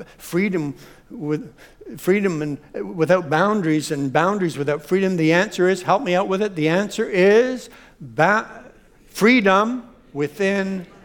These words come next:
boundaries. Freedom within the boundaries. So what are you gonna do?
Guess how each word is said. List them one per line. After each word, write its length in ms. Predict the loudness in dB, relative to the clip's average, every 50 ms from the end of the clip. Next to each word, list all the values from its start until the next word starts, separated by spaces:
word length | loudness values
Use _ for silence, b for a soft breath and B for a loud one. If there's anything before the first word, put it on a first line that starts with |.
| -6
boundaries. 680 | -4 -2 -2 -2 -4 -6 -8 -10 -12 -14 -14 -16 -18 -18
Freedom 800 | -18 -12 -6 -4 -2 0 0 0 0 -2 -2 -4 -8 -12 -8 -4
within 560 | -4 -2 0 0 0 0 0 -2 -4 -4 -8 -12 -20 -20 _ _ _
the 80 | -10 -6
boundaries. 840 | -4 -4 -4 -4 -6 -10 -14 -16 -18 -20 -20 -20 -20 -20 -20 -20 -20 _ _ _ _ _ _ _ _ _ _ _ _ _ _ _ _ _ _ _ _ _ _ _ B B B B B B B B B B B B _ _ _ _ _
So 180 | -8 -4 0 0
what 160 | 2 2 2
are 40 | 2
you 100 | 2 2
gonna 180 | 2 0 0
do? 240 | 0 0 -2 -2 -4